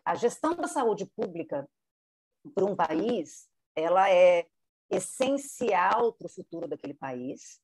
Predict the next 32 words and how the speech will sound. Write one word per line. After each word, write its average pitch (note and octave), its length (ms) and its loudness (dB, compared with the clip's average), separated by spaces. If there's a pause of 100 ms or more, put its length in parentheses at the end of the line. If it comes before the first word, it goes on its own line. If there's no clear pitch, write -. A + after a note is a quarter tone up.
(380)
e A3+ 120 2
ela, G3+ 240 2 (540)
dentro A3+ 680 6 (600)
de A#3 140 4
um A#3+ 60 4
orçamento A3+ 680 0
de F3+ 80 -2
um F#3 100 -2
país, F3+ 680 0 (320)
ela D#3 260 0
deveria, D#3+ 680 0 (560)
né, G3+ 420 0 (400)
ter F3 100 2
uma F#3 180 4
parte F3+ 300 4
bastante G3+ 340 -2
grande. E3 560 2 (340)
Então, G3+ 220 2
por A3+ 180 2
isso D#4 360 4
que - 80 -4
a F#3+ 40 0
gente F3 260 -6
tem E3+ 200 0
que D#3+ 260 -4 (240)
pensar G3+ 400 6
a G3 40 8
longo F3+ 300 6
prazo. E3+ 540 2 (680)
E F#4+ 120 8
o C5+ 40 10
segundo, C5+ 600 6